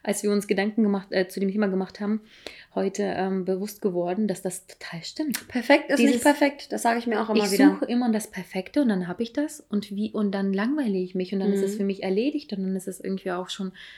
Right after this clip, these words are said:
Speaker 1: fertig und es hat keine Ecke und Kante, die ich fixen kann,
Speaker 2: Eben.
Speaker 1: wo ich mehr dran arbeiten kann, wo man gemeinsam
Speaker 2: Ja.
Speaker 1: anpacken kann.
Speaker 2: Ja.
Speaker 1: Und wir alle wollen aber trotzdem diese eine perfekte Beziehung. Und, und während ich andauernd in jedem, allen Bereichen irgendwie dieses Perfekte erreichen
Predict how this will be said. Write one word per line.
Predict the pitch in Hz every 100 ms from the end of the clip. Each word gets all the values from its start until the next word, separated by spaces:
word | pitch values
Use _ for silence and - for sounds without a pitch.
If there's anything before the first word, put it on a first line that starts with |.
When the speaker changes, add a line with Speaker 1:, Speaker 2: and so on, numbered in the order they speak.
| - _
Speaker 1:
fertig | - 214 285 294 220 196 -
und | 202 202
es | -
hat | 208 -
keine | 214 202 -
Ecke | 220 226
und | 202 -
Kante, | 220 233 226
die | 202
ich | 196 -
fixen | 285 285 277 240
kann, | 254
Speaker 2:
Eben. | 254 214 214
Speaker 1:
wo |
ich | 208 214
mehr | 220
dran | 208 214 -
arbeiten | 240 269 254 190
kann, | 185 185 185
wo | 185
man | 208 202
gemeinsam | 196 196 226 226 214 - - - 208
Speaker 2:
Ja. | 208 190
Speaker 1:
anpacken | 220 208 185
kann. | - - 190
Speaker 2:
Ja. | 202
Speaker 1:
Und | -
wir | 208 -
alle | 254 269
wollen | 220 247 233
aber | 208
trotzdem | - 233 - 208
diese | 196 180
eine | 175 196
perfekte | 190 185 190 208
Beziehung. | 190 - 277 254 254 - - - -
Und, | 202 190
und | 196 190 - 180
während | 202 190
ich | 214 - -
andauernd | 202 208 277 220
in | 190 196
jedem, | 220 240 -
allen | 208 262 240
Bereichen | 196 196 208 185
irgendwie | 190 180
dieses | 185 185
Perfekte | - 185 208 202 -
erreichen | 190 220 247 - 196